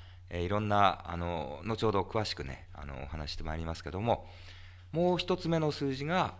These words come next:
えー、インフレですね。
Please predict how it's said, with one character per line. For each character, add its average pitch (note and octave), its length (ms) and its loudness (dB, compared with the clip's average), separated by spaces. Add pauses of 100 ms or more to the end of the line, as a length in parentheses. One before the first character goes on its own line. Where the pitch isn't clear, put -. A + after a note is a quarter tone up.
(400)
え E2+ 580 0
ー、 C3+ 60 -4
イ E3 40 0
ン F3+ 100 2
フ F3 160 -4
レ C#3 400 4
で F2 60 -8
す - 100 -8
ね。 A2 260 -6